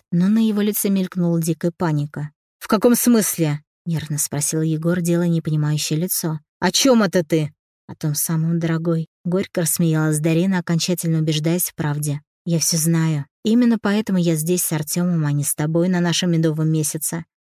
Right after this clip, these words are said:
«Рина, что ты?» «Не надо!» рявкнула она. «Не спрашивай, что я имела в виду. И не делай вид, что не понимаешь. Хватит лжи. Её было столько, что я до сих пор поражаюсь, как можно быть настолько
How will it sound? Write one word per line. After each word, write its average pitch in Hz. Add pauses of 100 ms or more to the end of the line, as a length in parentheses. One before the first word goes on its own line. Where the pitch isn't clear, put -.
(160)
«Рина, 196
что 208
ты?» 160 (320)
«Не 190
надо!» 190 (180)
рявкнула 156
она. 147 (160)
«Не 190
спрашивай, 185
что -
я 180
имела 170
в 165
виду. 170 (120)
И 214
не 262
делай 262
вид, 254
что -
не 240
понимаешь. 226 (240)
Хватит 190
лжи. 165 (100)
Её 214
было 233
столько, 247
что -
я 226
до 220
сих -
пор 220
поражаюсь, 196
как -
можно 220
быть 202
настолько 226